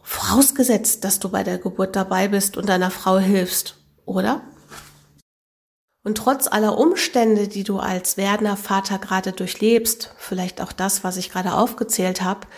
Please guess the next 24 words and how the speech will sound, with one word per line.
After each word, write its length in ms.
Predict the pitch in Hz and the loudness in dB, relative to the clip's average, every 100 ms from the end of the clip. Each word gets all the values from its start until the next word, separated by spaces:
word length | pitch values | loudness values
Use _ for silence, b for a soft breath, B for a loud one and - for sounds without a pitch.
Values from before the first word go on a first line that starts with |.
| B B B | B B B
weißt 340 | 175 175 185 - | -10 -4 -2 0
du 60 | |
ja 180 | 202 190 | 0 2
mittlerweile 640 | 196 196 190 185 185 185 | 0 0 0 2 2 2
auch, 240 | 220 233 - B B B _ | 4 2 0 B B B _
dass 540 | 185 180 - - - - _ | -6 -4 0 0 -2 -14 _
eine 240 | 185 180 | -8 -4
Schwangerschaft 680 | 185 - 190 208 208 196 - | -4 0 0 2 0 -2 -2
und 80 | 190 | -2
eine 240 | - 185 | 0 0
Geburt 460 | 185 180 196 202 202 - _ _ _ | -2 -2 2 2 0 -14 _ _ _
mittlerweile 500 | - 208 180 185 185 | -8 -4 -4 -2 -2
kein 380 | 190 - 180 175 170 - _ _ | -2 -2 0 -2 -6 -14 _ _
reines 400 | - 190 196 - | -2 0 0 0
Frauending 800 | - - 208 208 196 202 190 185 | 0 4 6 6 4 0 0 0
mehr 180 | 180 - | -2 -2
ist, 260 | 180 - B B B B B | -4 -4 B B B B B
sondern 420 | - 185 185 180 | -4 -2 -2 -2
dass 220 | 185 - | -2 -2
du 260 | - 190 185 | -2 -4 -2
da 300 | 190 185 175 | -2 -2 -2
als 440 | 175 175 180 - | -2 -2 -2 -2
werdender 360 | 185 185 185 185 | 0 0 0 -2
Vater 680 | - 185 185 202 185 185 | 0 0 2 0 2 0